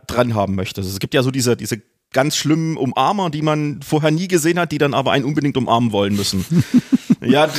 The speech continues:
Speaker 1: du weißt, was ich meine. Und so ist das beim Bondage auch. Du lässt niemanden in diesen Bereich rein und beim Bondage musst du zwangsläufig in diesen Bereich rein.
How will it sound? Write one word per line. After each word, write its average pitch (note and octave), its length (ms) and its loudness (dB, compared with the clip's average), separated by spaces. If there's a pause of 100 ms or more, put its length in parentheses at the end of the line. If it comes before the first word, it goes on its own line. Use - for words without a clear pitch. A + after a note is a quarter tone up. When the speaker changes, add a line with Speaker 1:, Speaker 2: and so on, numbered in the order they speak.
(440)
Speaker 1:
du E3 140 2
weißt, D#3 260 2
was D3+ 100 -2
ich D3+ 120 -2
meine. G2+ 420 0 (580)
Und B2+ 140 2
so D3+ 140 2
ist G#3+ 160 0
das G3+ 100 -2
beim F3 200 2
Bondage E3 340 -2
auch. - 160 -2
Du A2+ 260 -8
lässt C3 380 0
niemanden F#3+ 480 2
in E3+ 80 -4
diesen D3 220 0
Bereich C3+ 420 -2
rein F3 100 -2
und C3+ 100 -2
beim C3+ 140 2
Bondage D3 400 -4 (120)
musst D#3 440 0
du B2+ 100 -2
zwangsläufig A2 880 0
in G2+ 80 0
diesen G2+ 240 -2
Bereich F2+ 380 -2
rein. D2+ 160 -6